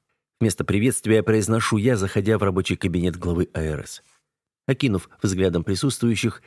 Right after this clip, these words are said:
задерживаю внимание на бледном Хамдане Катани, плотно сжавшем челюсти. Из троих прибывших самым бодрым и оптимистично настроенным выглядит Мердер.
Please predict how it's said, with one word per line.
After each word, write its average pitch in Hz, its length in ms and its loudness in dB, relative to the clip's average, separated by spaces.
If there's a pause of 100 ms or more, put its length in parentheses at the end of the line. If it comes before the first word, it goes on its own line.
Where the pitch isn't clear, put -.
(160)
задерживаю 131 500 2
внимание 107 400 0
на 107 140 0
бледном 90 360 0
Хамдане 82 460 -2
Катани, 98 460 -2 (180)
плотно 85 400 0
сжавшем 80 420 -2
челюсти. - 500 -8 (800)
Из 143 120 -2
троих 156 300 2
прибывших 123 540 0
самым 101 400 2
бодрым 95 440 2 (200)
и 135 80 4
оптимистично 110 680 -2
настроенным 120 680 0
выглядит 107 500 -2
Мердер. 82 440 -4